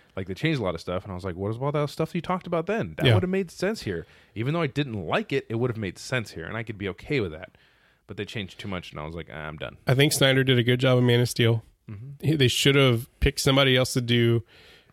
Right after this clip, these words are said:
Speaker 2: Batman versus Superman, uh, in Justice League.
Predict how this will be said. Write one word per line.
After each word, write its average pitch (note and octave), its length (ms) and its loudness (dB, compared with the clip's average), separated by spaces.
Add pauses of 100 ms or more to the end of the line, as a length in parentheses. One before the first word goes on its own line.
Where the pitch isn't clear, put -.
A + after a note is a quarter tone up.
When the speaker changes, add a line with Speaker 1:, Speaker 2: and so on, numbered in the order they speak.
(140)
Speaker 2:
Batman B2 280 6
versus A#2 160 2
Superman, A2+ 480 2 (800)
uh, A2 460 4
in A#2+ 160 4
Justice A#2 340 2
League. A2+ 280 2